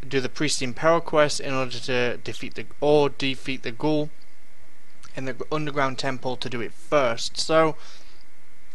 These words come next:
at some point I'll use recoils and Saradomin brews, uh, to defeat the ghoul, uh, but I thought I'd try it anyway. So as you can see from my network, I've unlocked everything that I think is really important right now.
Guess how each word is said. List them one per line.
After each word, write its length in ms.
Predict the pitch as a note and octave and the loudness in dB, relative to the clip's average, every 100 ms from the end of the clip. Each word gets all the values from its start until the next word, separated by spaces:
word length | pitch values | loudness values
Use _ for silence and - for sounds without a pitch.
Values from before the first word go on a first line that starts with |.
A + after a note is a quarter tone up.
| - | -2
at 180 | D#3+ D3 | 0 2
some 200 | G3 F#3 | 4 4
point 240 | F#3+ F3 | 4 2
I'll 120 | C3+ D3 | 2 0
use 280 | C#3+ C3 | 0 -2
recoils 640 | C3 A2+ D3+ D3 C#3+ D3 C3 - | -2 0 2 4 4 2 0 0
and 380 | B2+ B2+ A#2+ | 0 0 0
Saradomin 600 | A2+ C3 B2 C3 C3 B2+ | -2 2 2 2 0 0
brews, 380 | B2 B2+ B2+ A#2+ - - - - - | -2 0 0 0 -2 -4 -4 -4 -4
uh, 300 | B2 A#2 A#2 G#2 | 2 4 4 0
to 600 | - B2 A#2+ A#2 A2+ G2 - - - - C#3 | -2 -2 0 -2 -2 -2 -4 -4 -4 -4 -2
defeat 280 | B2 A#2+ C#3 | -2 -2 -2
the 100 | A#2+ | -2
ghoul, 380 | - D#3 D3+ D3+ - - - - - - - - - | 0 2 2 0 -4 -4 -2 -2 -2 -2 -2 -4 -2
uh, 200 | C#3+ C3 | 4 4
but 140 | B2+ C#3 | 4 6
I 120 | C3+ | 6
thought 160 | C3+ - | 6 4
I'd 120 | - | 4
try 140 | C3+ | 2
it 80 | A2+ | 0
anyway. 320 | A2+ A2 G2+ - - - - | 0 0 -2 -2 -4 -4 -2
So 300 | - D3 C#3+ | 4 6 8
as 160 | E3+ F3 | 6 2
you 40 | |
can 100 | F#3+ | 0
see 160 | F3 E3+ | 2 0
from 200 | D#3+ C#3+ | 0 2
my 100 | C3 | 2
network, 480 | C3+ C3 C#3+ D3 - | 0 0 2 2 2
I've 240 | C#3 C3+ | 2 2
unlocked 420 | C#3 C#3 A2 - - | 0 0 0 -2 -2
everything 520 | D3+ D#3+ - E3 E3 D#3 - | 0 0 0 0 0 -2 -2
that 120 | B2 | 4
I 340 | B2 B2+ B2 | 6 6 2
think 360 | C3+ - C#3+ C3 | -2 -2 -2 -2
is 140 | B2 | -2
really 180 | B2 A#2 | 0 0
important 400 | G#2+ - C#3 C3 | -2 0 0 0
right 140 | B2+ | 0
now. 300 | C3 C3 C3 | 2 2 2